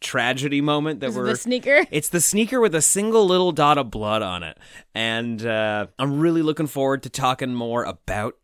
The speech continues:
Speaker 1: that specific scene and about what this alien does and how this alien works.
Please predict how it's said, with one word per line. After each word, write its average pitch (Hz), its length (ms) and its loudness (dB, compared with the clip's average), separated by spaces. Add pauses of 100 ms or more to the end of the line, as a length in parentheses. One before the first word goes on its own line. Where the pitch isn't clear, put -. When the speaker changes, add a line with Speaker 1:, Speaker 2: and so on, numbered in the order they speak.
Speaker 1:
that 110 360 -6
specific 120 640 -6
scene 117 500 -4 (340)
and 98 140 -10
about 98 560 -6 (220)
what 95 220 -14
this 123 200 -4
alien 95 500 -6
does 107 520 -4
and 87 100 -12
how 101 240 -6
this 110 260 -6
alien 90 480 -8
works. 107 540 -2